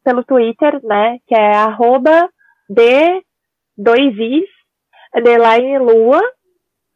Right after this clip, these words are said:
ou se você escrever também o Intentivo de Helena, você consegue me encontrar.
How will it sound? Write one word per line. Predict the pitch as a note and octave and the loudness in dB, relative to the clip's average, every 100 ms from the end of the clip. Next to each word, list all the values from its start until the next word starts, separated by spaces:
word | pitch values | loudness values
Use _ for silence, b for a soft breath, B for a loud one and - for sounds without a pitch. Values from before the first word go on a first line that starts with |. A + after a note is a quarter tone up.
| _ | _
ou | - G#3+ | -4 -4
se | G#3 | -4
você | A3 G#3+ A3+ G#3 G3+ | -4 -2 -2 -2 -2
escrever | G#3 - G#3+ G#3 | -6 -8 -6 -6
também | G#3 G#3 G#3 | -6 -6 -4
o | G#3 | -6
Intentivo | G3+ G#3 G#3+ G#3 | -6 -10 -8 -6
de | |
Helena, | G#3+ G#3 G3+ | -4 -4 -6
você | G3+ A3 | -10 -12
consegue | G#3+ G3+ G#3+ G#3 | -14 -8 -6 -6
me | G#3 | -10
encontrar. | - G3 G3 A3 A3+ C#4 | -14 -16 -12 -6 -4 -4